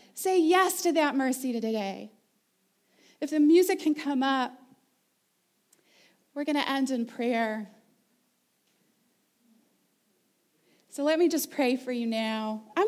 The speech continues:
I, I know it's weird. It's a weird thing I do. It's a teacher thing. I make you stand up.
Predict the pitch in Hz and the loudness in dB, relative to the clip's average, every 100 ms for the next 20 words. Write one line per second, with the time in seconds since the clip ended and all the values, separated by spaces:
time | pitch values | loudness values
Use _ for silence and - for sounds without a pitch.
0 | - 294 294 349 370 370 311 - 202 220 | 0 -4 0 2 2 2 0 -2 -8 -6
1 | 214 214 208 277 294 320 302 254 247 226 | -4 -6 -6 -6 -4 -2 -2 -4 -4 -6
2 | 220 226 214 208 285 - 349 349 311 311 | -6 -4 -4 -4 -6 -2 -2 -2 -4 -2
3 | 302 285 269 220 247 302 294 269 247 233 | -2 0 -2 -4 -4 -4 -4 -6 -6 -4
4 | 226 214 208 - | -4 -2 -4 -6